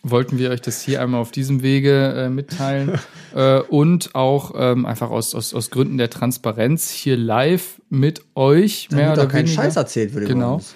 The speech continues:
Speaker 2: Ja.
Speaker 1: Ähm, live mit euch, ähm, diese Fragen einfach mal beantworten,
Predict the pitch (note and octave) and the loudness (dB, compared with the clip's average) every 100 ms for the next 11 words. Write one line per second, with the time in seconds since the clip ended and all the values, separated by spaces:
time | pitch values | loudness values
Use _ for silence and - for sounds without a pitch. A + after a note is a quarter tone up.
0 | - C#3 E3 A2+ _ D3 D3 D3 D3 - | -10 -4 -2 -4 _ 0 2 2 -2 -6
1 | C3 B2+ B2+ D#3 D#3+ C#3+ D#3 - - C3+ | -2 0 2 2 0 0 -2 -2 -2 2
2 | D#3 D3+ - - C3+ C3+ C#3 C3 C3 C3+ | 2 -2 -10 -8 -4 -4 -2 -2 -4 -6
3 | - - B2+ C3 - A#2+ B2 A2 A#2+ A#2 | -8 -2 0 -2 -4 -6 -6 -4 -2 -2
4 | A2 C3 C#3 - F#2+ - C#3 | -2 -4 -4 -6 -8 -6 -6